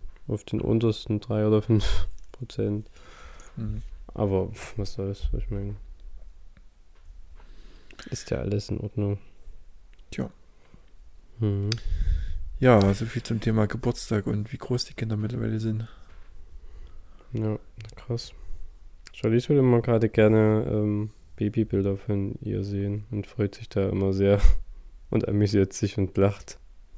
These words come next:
Speaker 2: Was
Speaker 1: Also
Speaker 2: krass
Speaker 1: ich
Speaker 2: ist, also wir gucken auch manchmal, also bei uns hängen ja manchmal noch so, äh, Bilder, wo sie noch ein bisschen jünger sind, also gerade,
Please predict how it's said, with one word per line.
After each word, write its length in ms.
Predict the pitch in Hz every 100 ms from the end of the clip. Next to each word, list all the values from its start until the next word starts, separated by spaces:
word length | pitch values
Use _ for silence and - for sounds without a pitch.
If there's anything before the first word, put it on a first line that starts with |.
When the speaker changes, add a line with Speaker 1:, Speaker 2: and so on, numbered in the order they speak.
| - - - - - - - - - -
Speaker 2:
Was 300 | - - - -
Speaker 1:
Also 60 | -
Speaker 2:
krass 180 | 113 156
Speaker 1:
ich 0 |
Speaker 2:
ist, 120 | 139
also 180 | 107 110
wir 120 | 107
gucken 280 | - 131 120
auch 100 | 127
manchmal, 300 | 127 131 117
also 140 | 110 107
bei 120 | -
uns 180 | 107 113
hängen 120 | 120
ja 100 | 120
manchmal 320 | 117 - 113
noch 80 | 113
so, 440 | - 113 110 117 - - - -
äh, 340 | 107 104 104 - - - - -
Bilder, 420 | 123 110 - - 147
wo 80 |
sie 100 | 113
noch 120 | 110 107
ein 60 |
bisschen 260 | 107 - 110
jünger 300 | 117 139 131
sind, 280 | 127 131 -
also 200 | - -
gerade, 420 | - - 110